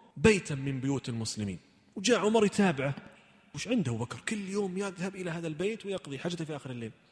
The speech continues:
وإذا بأبي بكر رضي الله عنه يأتي إلى هذا البيت وفيه عجوز، فيكنس البيت وينظفه ويقضي حاجتها ويعود، وهو الخليفة. الخليفة، خليفة رسول الله،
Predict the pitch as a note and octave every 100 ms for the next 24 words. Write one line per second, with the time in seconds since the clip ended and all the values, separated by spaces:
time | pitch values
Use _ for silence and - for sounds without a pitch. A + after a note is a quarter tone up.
0 | _ _ _ - - F3 D#3+ D3+ C3+ C3
1 | D3 D3 C3+ B2 B2 A#2 A#2+ G#3 - -
2 | - - - F#3+ F3 E3 D3+ D#3 C#3+ E3+
3 | D#3 D3 F#3+ A3+ F#3 G#3+ G3 F3+ F#3+ G3+
4 | - - - - - - _ - C#3+ D#3
5 | - B2+ - A2 B2+ D#3 - - _ _
6 | _ _ - D3 B2+ C#3 C3 E3+ D#3+ -
7 | - - F3+ F3 C#3+ - C#3+ D3 - D#3
8 | G#3 - - - - _ - B3 A#3 G#3
9 | D#3+ - - D3 D#3+ C#3 E3 E3 - -
10 | - _ _ _ - C4+ C#4+ - C4+ C#4+
11 | C#4 - C4 - - - - - - A3+
12 | C4 A#3 G#3 G3 F#3+ E3+ D#3 D#3+ F3+